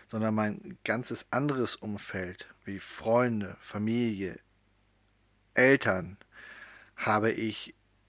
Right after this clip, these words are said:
in Sorge gestoßen. Ich habe durch meine negativen Gedanken nicht nur mein direktes Umfeld, sondern auch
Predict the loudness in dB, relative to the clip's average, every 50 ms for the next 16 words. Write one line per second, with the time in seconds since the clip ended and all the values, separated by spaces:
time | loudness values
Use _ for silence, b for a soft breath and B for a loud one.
0 | _ _ -8 -4 0 4 6 6 6 6 4 0 -2 -2 -2 -2 -2 -2 -4 -6
1 | -8 -10 -12 -14 -16 -18 -18 B B B B B B -14 -12 -8 -4 0 2 2
2 | 4 4 4 4 2 2 0 -2 -4 _ _ _ _ _ _ _ -8 -6 -6 -6
3 | -6 -6 -6 -4 -2 2 4 4 4 4 2 0 -2 -2 -2 -4 -4 -8 -10 -12
4 | -16 _ _ _ _ -8 -4 -2 -2 0 0 -2 -2 -2 -6 -6 -4 -4 -4 -4
5 | -4 -2 -2 -2 -2 -4 _ _ -10 -10 -8 -8 -10 -12 B B B B B B
6 | B B B B B -8 -6 -4 -2 0 0 2 2 0 0 0 2 6 6 6
7 | 6 4 0 -4 -4 -4 -4 -6 -6 -4 -2 -2 -2 -2 -2 -2 -4 -2 -2 0
8 | -2 -2 -2 0 -2 -2 -2 -4